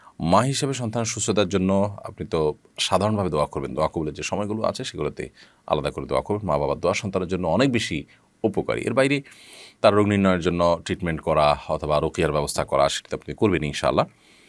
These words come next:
পাশাপাশি জমজমের পানি পান করাতে পারেন যদি সুযোগ থাকে। সকালে আজোয়া খেজুর, আহ, খাওয়ানোর চেষ্টা করতে পারেন খালি পেটে, এটিও শেফা হিসাবে কাজ করে। কালোজিরা, মধু, এগুলো, আহ, শেফার কাজ করে হাদিস থেকে সুস্পষ্টভাবে এবং বিশুদ্ধভাবে প্রমাণিত। So,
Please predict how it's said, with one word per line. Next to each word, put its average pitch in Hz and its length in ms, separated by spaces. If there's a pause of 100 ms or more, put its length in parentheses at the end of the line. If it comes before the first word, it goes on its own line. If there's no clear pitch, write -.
(260)
পাশাপাশি 139 640 (140)
জমজমের 85 320
পানি 80 180
পান 73 200
করাতে 76 220
পারেন 73 180
যদি 69 160
সুযোগ 67 300
থাকে। 104 260 (560)
সকালে 78 460
আজোয়া 85 300
খেজুর, 73 340 (320)
আহ, 69 440
খাওয়ানোর 73 280
চেষ্টা 76 240
করতে 67 220
পারেন 69 180
খালি 71 200
পেটে, - 300 (220)
এটিও 104 400
শেফা 90 240
হিসাবে 71 260
কাজ - 220
করে। - 180
কালোজিরা, 73 540
মধু, 69 200
এগুলো, 87 300 (480)
আহ, 73 140
শেফার 82 360 (120)
কাজ 82 200
করে 73 300
হাদিস 73 240
থেকে 69 440
সুস্পষ্টভাবে 95 760
এবং 82 140
বিশুদ্ধভাবে 73 500
প্রমাণিত। 60 360
So, 95 240